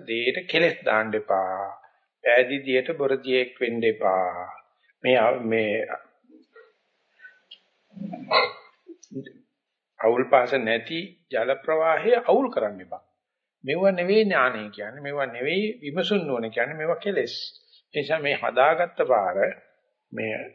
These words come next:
අ, ව්‍යාකූල නැති ප්‍රවාහයේ එහෙම ව්‍යාකූල නැතුව යන්න දෙන්න. මේ පෑදීදියට බොරදිය දාන්න එපා.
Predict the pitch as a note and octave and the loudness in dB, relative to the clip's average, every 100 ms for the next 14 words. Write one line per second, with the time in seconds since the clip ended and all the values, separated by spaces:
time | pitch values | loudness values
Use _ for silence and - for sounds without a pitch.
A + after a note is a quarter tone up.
0 | _ - - - - G2+ G2 F#2 - - | _ -20 -20 -12 -2 2 2 0 -4 -12
1 | _ _ - - - - - _ - B2 | _ _ -20 -20 -18 -16 -16 _ 2 6
2 | B2 B2+ C#3+ C3+ B2+ A#2+ - B2+ A#2+ C3+ | 6 4 2 0 0 -4 -8 -2 2 2
3 | C3+ D#3 C#3+ A#2 C3+ D#3+ E3+ E3+ D3 C#3+ | 2 -6 -6 -8 -6 -4 -4 -4 2 2
4 | B2+ C#3 D3 C#3+ B2 C#3 A#2+ G#2 F#2+ F2+ | 2 0 0 0 -4 0 0 0 -4 -6
5 | E2+ F#2 - - - - _ _ _ - | -2 2 2 0 -18 -20 _ _ _ -12
6 | A#2 A#2+ A#2 C3+ D3 C#3+ C#3+ C#3 C#3 D#3 | -6 2 4 4 0 -8 -4 -2 2 2
7 | D#3 D#3 A#2 G#2+ G2+ G2 F#2+ F2+ G2+ | 2 0 2 2 0 -6 -8 -2 2